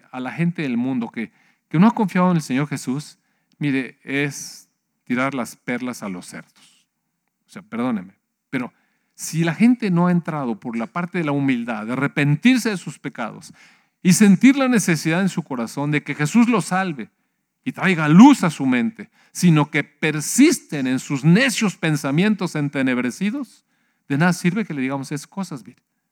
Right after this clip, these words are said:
Entonces tengamos cuidado con quién hablamos, qué hablamos. Les decimos estas cosas sin emplear palabras que provienen de la sabiduría humana. En cambio,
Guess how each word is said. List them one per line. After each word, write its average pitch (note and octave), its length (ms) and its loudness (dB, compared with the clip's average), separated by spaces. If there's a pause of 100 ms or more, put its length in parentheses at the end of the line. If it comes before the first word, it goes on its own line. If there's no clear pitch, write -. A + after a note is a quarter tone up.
(180)
Entonces - 320 -8
tengamos E3+ 340 -2
cuidado F3+ 400 -2 (600)
con - 180 0
quién E3 160 2
hablamos, E3 680 -2 (220)
qué C#3+ 140 -4
hablamos. D#3+ 720 -2 (1500)
Les F3 160 2
decimos A#3+ 360 2
estas B3 280 -2
cosas A3 340 -4
sin F3 200 0
emplear D#3+ 520 -4 (540)
palabras E3 420 -2
que D#3 140 -6
provienen D3 420 0
de C#3 100 -2
la A#2+ 120 -4
sabiduría G#2+ 420 -4
humana. G2+ 600 -6
En A2+ 200 -4
cambio, G3 560 2